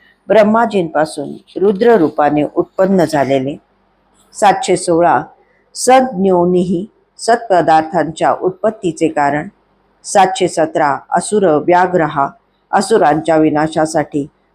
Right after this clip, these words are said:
वाघासारखे प्रवृत्त होणारे. सातशे अठरा, देवसिंहाहा, देवांमध्ये श्रेष्ठ. सातशे एकोणीस, दिवाकराहा, सूर्यरूप.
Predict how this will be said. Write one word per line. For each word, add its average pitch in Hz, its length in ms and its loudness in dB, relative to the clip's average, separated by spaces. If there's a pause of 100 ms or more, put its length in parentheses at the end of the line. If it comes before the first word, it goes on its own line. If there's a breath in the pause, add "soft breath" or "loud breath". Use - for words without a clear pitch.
वाघासारखे 175 720 0
प्रवृत्त 160 580 -2
होणारे. 143 500 -2 (960)
सातशे 185 440 0
अठरा, 156 420 0 (460 soft breath)
देवसिंहाहा, 180 960 0 (680)
देवांमध्ये 196 720 2
श्रेष्ठ. 175 580 -4 (400)
सातशे 180 400 0
एकोणीस, 160 460 0
दिवाकराहा, 156 800 0
सूर्यरूप. 190 720 0